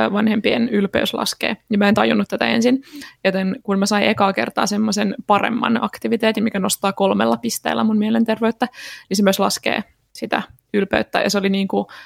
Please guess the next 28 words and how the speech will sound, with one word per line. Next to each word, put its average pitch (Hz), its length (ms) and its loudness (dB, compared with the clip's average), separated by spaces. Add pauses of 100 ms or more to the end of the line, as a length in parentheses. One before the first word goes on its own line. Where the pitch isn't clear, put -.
(160)
miniatyyrien 202 720 4
rakentaminen. 220 720 0 (480)
Ja 233 40 -2
sit - 80 -2
mä 220 80 6
olin 226 100 6
silleen, 254 180 8
että 269 120 4
miksi, 311 140 0 (200)
miksi 311 140 2
mun 302 80 6
vanhemmat 285 360 6
vihaa 220 200 6
miniatyyrejä 226 680 6
näin 220 200 4
paljon, 214 200 4
että 233 120 4 (240)
<laughs> - 180 -4
miksi - 140 -4
tää 262 60 4
on 262 60 6
näin 254 200 6
biased 233 480 4
tää 202 160 4
peli, 208 400 4
mut 208 120 -2
sit - 140 -10
se 208 120 0